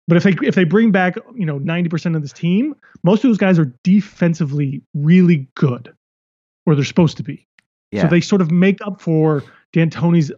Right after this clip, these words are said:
Speaker 1: un-, inability to sort of coach defense and, and have a defensive-minded team.
Speaker 2: So just by their inherent, uh, abilities,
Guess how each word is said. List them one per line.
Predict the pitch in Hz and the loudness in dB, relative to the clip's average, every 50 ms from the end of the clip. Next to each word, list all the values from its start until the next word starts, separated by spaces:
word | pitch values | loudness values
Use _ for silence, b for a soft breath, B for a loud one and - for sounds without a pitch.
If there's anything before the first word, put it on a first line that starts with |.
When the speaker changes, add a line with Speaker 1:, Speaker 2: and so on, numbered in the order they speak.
| _ - | _ -2
Speaker 1:
un-, | 180 170 202 - - | -2 -2 -2 0 0
inability | 190 170 170 135 147 156 156 151 147 139 131 | 2 2 2 2 2 2 2 2 2 0 -2
to | 110 139 | -4 -8
sort | 123 - 143 131 | -6 -4 -6 -6
of | 120 - | -6 -10
coach | - - 143 135 127 - - _ | -6 -2 -2 -2 -2 -6 -8 _
defense | - 156 131 - 127 110 - | -2 -2 -2 -2 -6 -6 -6
and, | 160 - | -6 -2
and | 214 165 131 | -2 -2 0
have | 117 127 139 131 | 0 0 0 0
a | 131 123 | 0 -2
defensive-minded | 110 - 139 127 - 139 - - 123 117 113 113 139 - - - | 0 0 0 0 0 -2 -2 -4 -4 -4 -6 -6 -8 -8 -10 -10
team. | - 139 131 - _ _ _ - | -10 -10 -10 -10 _ _ _ -12
Speaker 2:
So | - - 123 113 | -2 0 0 0
just | 101 110 110 101 - - 87 90 98 92 | 2 0 -2 -2 -4 -10 -14 -14 -8 -6
by | 110 107 107 104 | -4 -4 -2 -2
their | 101 98 98 98 | -2 -4 -4 -4
inherent, | 98 98 92 - - 120 107 98 95 95 87 - _ _ _ _ _ | -4 -6 -8 -8 -8 -6 -4 -4 -4 -4 -6 -10 _ _ _ _ _
uh, | 95 90 85 78 - | -6 -6 -6 -6 -6
abilities, | 90 90 - 104 98 92 92 80 78 76 73 73 - - | -8 -4 -4 -4 -2 -2 -4 -4 -6 -8 -10 -12 -14 -18